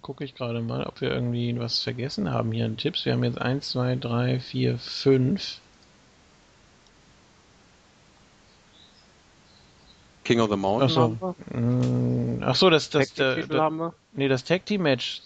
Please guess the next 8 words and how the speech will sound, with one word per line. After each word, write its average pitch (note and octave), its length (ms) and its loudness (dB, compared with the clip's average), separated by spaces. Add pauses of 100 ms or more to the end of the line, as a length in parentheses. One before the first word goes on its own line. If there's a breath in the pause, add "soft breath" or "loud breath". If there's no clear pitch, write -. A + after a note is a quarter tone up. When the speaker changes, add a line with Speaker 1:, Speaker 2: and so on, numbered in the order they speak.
Speaker 1:
mit, C3 360 -4
äh, A#2 500 -2 (200)
Grado C#3 380 6
und C3 120 2
Shira D#3 440 6
gegen B2+ 360 -2
das, A#2 360 -8
äh, A2+ 420 -6